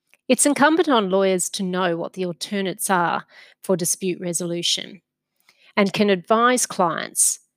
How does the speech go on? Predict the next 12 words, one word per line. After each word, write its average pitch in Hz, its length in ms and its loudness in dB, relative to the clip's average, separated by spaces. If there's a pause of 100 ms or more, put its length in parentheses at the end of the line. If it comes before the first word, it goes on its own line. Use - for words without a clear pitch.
(220)
Indeed, 233 540 4
you 226 140 -6
have 214 180 -6
an 240 120 -6
ethical 220 380 -2
responsibility 180 960 -2
under 180 240 -4
the 180 100 -6
Australian 175 460 0
Solicitors' 165 560 -6
Conduct 254 480 0
Rules - 420 -10